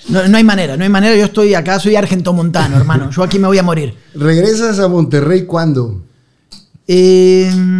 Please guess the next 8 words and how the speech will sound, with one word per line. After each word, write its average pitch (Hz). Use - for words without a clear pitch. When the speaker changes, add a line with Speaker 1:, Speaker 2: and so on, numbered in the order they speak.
Speaker 1:
y 196
empieza 202
mi 208
ida 214
y 196
vuelta, 160
¿no? 180
Porque 196